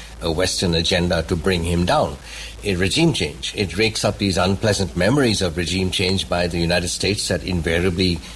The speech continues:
go badly. In recent history, we've had Iraq and look at Afghanistan. So, yes, it does further escalate tensions. The real point is whether he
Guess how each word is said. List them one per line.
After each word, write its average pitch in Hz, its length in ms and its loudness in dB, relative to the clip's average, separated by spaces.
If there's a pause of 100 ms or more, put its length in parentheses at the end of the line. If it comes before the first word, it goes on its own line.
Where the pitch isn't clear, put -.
(200)
go 92 220 4
badly. 87 540 0 (180)
In 98 160 2
recent 110 320 2
history, 98 520 0 (220)
we've 90 200 0
had 90 200 0
Iraq 92 560 2
and 90 180 0
look 85 140 -4
at 80 80 -2
Afghanistan. 80 600 0 (420)
So, 135 440 2 (100)
yes, 131 320 0
it 98 160 -2
does 117 360 2
further 95 360 0
escalate 92 540 -2
tensions. 82 540 -4 (240)
The 110 100 2
real 135 220 4
point 127 260 4
is 98 140 -2
whether 107 260 2
he 98 340 -2